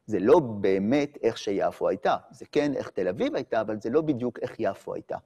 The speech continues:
ושאלתי את השאלה, זאת אומרת, למה זה לא קיים? למה אין לנו את הציור הזה? והתשובה שאליה הגעתי, אה, הגיעה בהמשך להיררכיה הקולוניאלית הזאת שדיברתי עליה,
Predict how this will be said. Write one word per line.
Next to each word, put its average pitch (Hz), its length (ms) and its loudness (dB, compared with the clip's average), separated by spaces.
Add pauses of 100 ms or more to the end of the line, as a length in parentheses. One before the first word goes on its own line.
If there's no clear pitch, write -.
(440)
ושאלתי 214 340 4
את 247 80 0
השאלה, 214 380 2
זאת - 100 -8
אומרת, 208 240 -4
למה 277 180 2
זה 262 140 2
לא 220 180 0
קיים? 165 300 2
למה 165 280 4
אין 175 160 2
לנו 156 200 2
את 127 120 0
הציור 92 440 -4
הזה? 80 160 -8 (760)
והתשובה 110 1000 6 (720)
שאליה 120 600 6
הגעתי, 101 680 2 (400)
אה, 98 420 0 (600)
הגיעה 110 520 2 (1040)
בהמשך 113 680 -4 (440)
להיררכיה 110 640 2
הקולוניאלית 101 600 0
הזאת 101 240 -4
שדיברתי 127 540 -2
עליה, 98 300 0